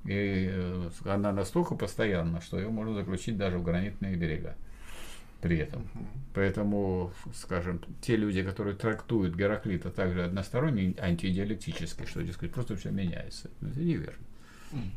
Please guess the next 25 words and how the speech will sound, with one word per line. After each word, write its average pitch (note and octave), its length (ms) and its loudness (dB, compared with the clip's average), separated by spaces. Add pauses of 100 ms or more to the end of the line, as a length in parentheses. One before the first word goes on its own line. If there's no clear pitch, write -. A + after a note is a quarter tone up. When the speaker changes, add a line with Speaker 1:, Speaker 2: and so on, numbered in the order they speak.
(260)
Speaker 1:
Как - 220 2
некоторые A2 320 4
не G2+ 80 2
понимают G#2+ 600 0
простое G2+ 340 0
механическое F#2 640 2
движение. F2 480 2
Это F2 140 0
противоречие G2 640 2
между E2+ 280 2
тем, F2 260 2
что E2+ 200 0
вот - 500 -2
находиться G#2 520 2
в - 20 4
этой F2 200 4
точке - 340 0
и - 40 6
не - 80 4
находиться - 580 4
в F2 40 4
ней. E2+ 180 4
И F2+ 80 4
если - 260 4
он, A#2+ 180 4